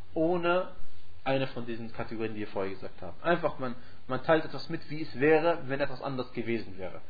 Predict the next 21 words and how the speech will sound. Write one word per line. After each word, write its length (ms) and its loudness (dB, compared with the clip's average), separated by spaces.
Und 100 -4
das 100 2
hat 120 2
der 60 6
Prophet 340 2
sallallahu 480 2
alaihi 200 2
wasallam 260 -2
selbst 260 2
gemacht. 320 2
Er 100 6
hat 160 2
gesagt, 520 6
äh, 80 0
äh, 1400 2
er 80 -2
sagte 340 2
im, 240 -6
im, 360 -6
im, 300 -6
äh, 200 -4